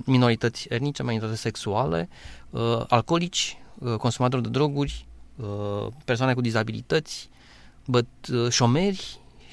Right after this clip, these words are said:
uh, și străini, imigranți. Da? Și te uiți în ce măsură fiecare, uh, poți să agregi la nivel național și să vezi în ce măsură în fiecare țară sunt grupuri respinse sau mai puțin respinse.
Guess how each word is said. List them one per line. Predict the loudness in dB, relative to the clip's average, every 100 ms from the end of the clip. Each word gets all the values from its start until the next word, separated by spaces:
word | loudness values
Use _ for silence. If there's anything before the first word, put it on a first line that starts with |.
| -8
uh, | -4 -2
și | -2 -4
străini, | 0 0 0
imigranți. | -2 -2 -4 -8 -16 -20 -20 -20 -20 -6
Da? | -6 -6 -10
Și | -4 -4
te | 0 0
uiți | 2 -2 -4
în | -2
ce | 2
măsură | 2 2 2
fiecare, | 0 -2 -2 0 0
uh, | 0 -2 -2 -4 -10 -16 -20 -20 -16 -4
poți | -2
să | 0
agregi | 0 -2 -2
la |
nivel | -4 -6
național | -8 -8 -10 -8
și | -6
să | -4
vezi | -4
în | -2
ce | -4
măsură | -2 -2
în | -2
fiecare | -2 0 0
țară | -2 -4 -4
sunt | -2 -4
grupuri | -4 -6
respinse | -6 -6 -8 -6
sau |
mai | -4 -4
puțin | -2
respinse. | -4 -4 -10 -12 -14